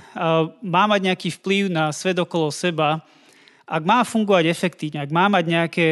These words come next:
takéto spoločné smerovanie, ak sa nemá časom nejak tak defragmentovať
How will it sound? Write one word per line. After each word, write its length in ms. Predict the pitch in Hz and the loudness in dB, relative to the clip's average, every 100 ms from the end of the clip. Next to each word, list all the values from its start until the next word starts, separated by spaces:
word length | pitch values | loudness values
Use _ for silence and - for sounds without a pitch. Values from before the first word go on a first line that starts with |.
| 156 | 2
takéto 400 | 156 160 175 165 | -2 -4 -4 -6
spoločné 480 | 151 - 175 180 190 | -6 0 0 0 -2
smerovanie, 880 | 156 175 175 180 165 147 156 170 170 - - | -4 -2 0 2 2 0 -2 -2 -2 -6 -10
ak 160 | - 160 | -8 -4
sa 160 | 180 | -2
nemá 320 | 175 214 208 170 | 0 2 4 4
časom 640 | - 196 208 175 156 147 - | 2 0 0 0 -2 -8 -8
nejak 260 | 175 175 | -6 -4
tak 120 | 180 143 | -4 -2
defragmentovať 1120 | 165 - 202 165 165 160 156 160 160 165 - | -4 0 0 2 0 0 0 2 2 0 -8